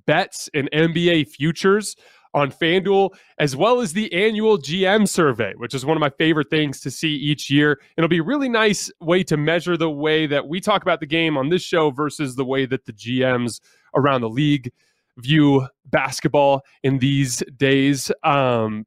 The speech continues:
before we get started, you guys know the drill. Subscribe to the Volume's YouTube channel so you don't miss any more of our videos. Follow me on Twitter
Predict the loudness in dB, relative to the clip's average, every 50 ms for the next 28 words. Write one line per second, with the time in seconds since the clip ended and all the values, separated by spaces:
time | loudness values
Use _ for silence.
0 | _ -4 -2 0 2 2 2 2 2 0 0 0 0 0 0 0 0 0 0 0
1 | 2 2 0 0 0 -2 0 2 2 2 2 0 -2 -8 -6 -2 0 0 -2 -2
2 | -4 -4 -2 0 0 0 0 -2 -4 -6 -8 -8 -8 -6 -4 -4 -2 -4 -6 -8
3 | -8 -6 -6 -6 -4 -6 -6 -6 -6 -8 -6 -6 -4 -4 -4 -4 -2 -2 -2 -2
4 | -2 -2 -2 -2 0 0 0 -2 -2 -4 -4 -4 -4 -2 -2 -2 -2 -4 -6 -6
5 | -4 -2 0 0 0 -2 -4